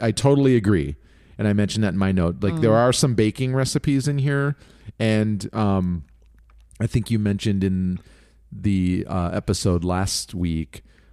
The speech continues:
Speaker 1: about how it's, it's a kind of a pet peeve of yours as well.
Speaker 2: Yes.
Speaker 1: Where, uh, not only should they be mentioning,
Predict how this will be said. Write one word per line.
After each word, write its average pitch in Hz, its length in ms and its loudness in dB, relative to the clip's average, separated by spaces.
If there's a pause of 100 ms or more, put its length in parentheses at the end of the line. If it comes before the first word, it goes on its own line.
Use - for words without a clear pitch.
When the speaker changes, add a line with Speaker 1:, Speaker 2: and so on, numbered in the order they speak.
(140)
Speaker 1:
about 87 300 -2
how 90 300 0
it's, 95 240 -4
it's - 340 -8
a 92 260 -6
kind 101 160 0
of 85 60 0
a 85 40 -2
pet - 240 -2
peeve 87 220 -2
of 80 140 -4
yours 80 260 0
as 78 140 -4
well. 80 340 -4 (180)
Speaker 2:
Yes. - 360 -4
Speaker 1:
Where, 82 380 0
uh, 80 320 -6 (640)
not 107 280 0
only 95 220 2
should 101 200 -2
they 92 140 2
be 92 180 0
mentioning, 87 880 -2